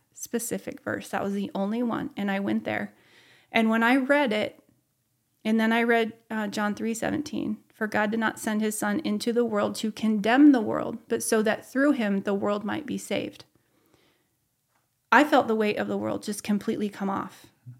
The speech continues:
Like, it was so real. I felt like I could breathe again.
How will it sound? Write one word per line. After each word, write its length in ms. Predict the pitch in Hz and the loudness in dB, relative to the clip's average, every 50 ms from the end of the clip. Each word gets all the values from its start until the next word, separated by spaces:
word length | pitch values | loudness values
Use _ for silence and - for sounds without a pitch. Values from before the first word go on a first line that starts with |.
| _ _ _ _ _ _ _ _ _ _ - | _ _ _ _ _ _ _ _ _ _ 0
Like, 420 | 220 214 202 196 - - - - - _ _ _ _ _ _ _ _ | 0 2 0 0 -4 -8 -16 -18 -20 _ _ _ _ _ _ _ _
it 180 | 233 247 233 - | 0 0 0 2
was 540 | 233 233 226 220 214 208 208 202 - - - - _ _ _ _ _ _ _ | 4 4 4 4 2 0 -2 -4 -4 -6 -8 -10 _ _ _ _ _ _ _
so 480 | - - - - - - 226 226 262 285 | -10 -8 -8 -6 0 2 4 6 6 4
real. 460 | 254 247 220 196 - 202 220 220 - - _ _ _ _ _ _ _ _ _ _ _ _ _ _ _ _ _ _ _ _ _ _ _ _ _ | 4 2 2 2 0 -2 -4 -6 -8 -12 _ _ _ _ _ _ _ _ _ _ _ _ _ _ _ _ _ _ _ _ _ _ _ _ _
I 80 | - 208 | -4 -4
felt 320 | 202 - - 240 226 - | -4 -2 0 0 2 2
like 140 | 202 220 220 | 2 0 0
I 140 | 220 208 208 | 0 -2 -2
could 260 | 202 208 196 190 - | -4 -4 -6 -6 -8
breathe 420 | - 220 208 220 233 247 269 240 | -8 -6 -2 0 2 2 2 2
again. 540 | 233 202 196 - - - - - 214 233 - | 0 -2 -2 -2 -2 -2 0 0 -2 -2 -4